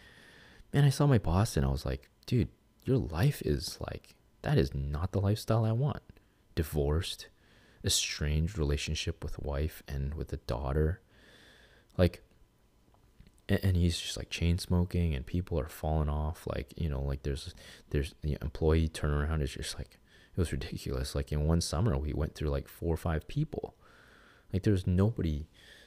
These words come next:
that was there. Nobody stuck around. The company culture was like,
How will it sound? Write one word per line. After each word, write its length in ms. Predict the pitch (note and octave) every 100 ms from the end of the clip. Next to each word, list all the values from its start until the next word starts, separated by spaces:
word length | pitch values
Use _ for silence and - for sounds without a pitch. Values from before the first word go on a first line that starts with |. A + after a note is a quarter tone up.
| -
that 160 | D#2
was 160 | D2 - E2+
there. 500 | D2 F#3+ - - - -
Nobody 260 | F#2 B2
stuck 440 | G#2 - - F#2+ E2
around. 360 | F2 A#2 D#2
The 60 | B1+
company 320 | F#2 F#2+ F#2
culture 500 | - - B2 - D2
was 200 | A#1+ D2
like, 340 | - A#1+ -